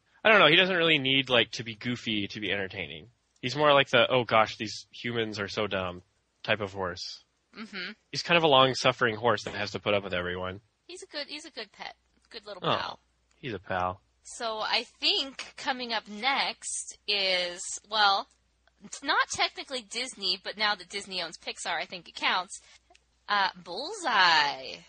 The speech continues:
Speaker 1: He's Woody's horse.
Speaker 2: Exactly.
Speaker 1: Yeah. I, I love Bullseye. He doesn't have any words. They, at the end of, at the end of Toy Story three, they really should have pulled a nut job and had him speak his one line,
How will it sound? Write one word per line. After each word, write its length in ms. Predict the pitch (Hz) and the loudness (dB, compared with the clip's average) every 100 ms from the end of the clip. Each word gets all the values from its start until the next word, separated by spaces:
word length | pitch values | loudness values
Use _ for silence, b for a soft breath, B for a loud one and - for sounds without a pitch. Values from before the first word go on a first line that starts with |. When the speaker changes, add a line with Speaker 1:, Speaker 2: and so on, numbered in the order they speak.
| B B B B B B _ - | B B B B B B _ 6
Speaker 1:
He's 380 | 196 202 190 | 10 10 10
Woody's 380 | 180 196 160 160 | 10 10 10 6
horse. 680 | 143 135 147 - - - - _ _ | 6 6 4 -2 -10 -12 -16 _ _
Speaker 2:
Exactly. 480 | _ - - _ - | _ -20 -20 _ -8
Speaker 1:
Yeah. 460 | - 107 160 127 92 - _ _ _ - | 2 6 8 6 2 -4 _ _ _ 6
I, 520 | 202 226 220 214 208 | 8 10 8 4 2
I 120 | 202 | 2
love 200 | 151 104 | 2 0
Bullseye. 560 | 98 98 98 95 98 107 117 _ _ _ _ | -6 -10 -8 -6 -4 -4 -8 _ _ _ _
He 100 | 147 | 2
doesn't 200 | 151 170 | 2 0
have 320 | 156 156 151 139 | 0 2 2 2
any 480 | 135 147 156 160 160 143 _ - | -2 -2 0 -2 -4 -10 _ -6
words. 300 | 117 110 110 | -2 -2 4
They, 120 | 151 B B B - | 4 B B B 2
at 120 | 185 | 4
the 160 | - | 6
end 100 | 202 180 | 6 6
of, 120 | 233 - - B B 170 | 4 2 -12 B B 2
at 120 | 175 | 4
the 60 | |
end 100 | 196 | 6
of 100 | 220 | 6
Toy 200 | - 214 | 4 2
Story 300 | 202 220 208 | 4 4 4
three, 240 | 202 156 151 | 4 4 6
they 120 | 156 | 8
really 240 | 151 160 | 6 4
should 160 | 170 180 | 4 0
have 80 | 147 | 0
pulled 200 | - 156 | 0 2
a 60 | |
nut 260 | 120 117 120 | 4 4 4
job 280 | 127 117 117 | 6 6 6
and 100 | 117 | 2
had 200 | 131 127 | 2 2
him 100 | 120 | 0
speak 360 | - 127 120 | -4 -2 -2
his 180 | - 113 | -2 -4
one 280 | 110 120 123 | 0 0 0
line, 500 | 113 107 110 107 | 0 2 2 2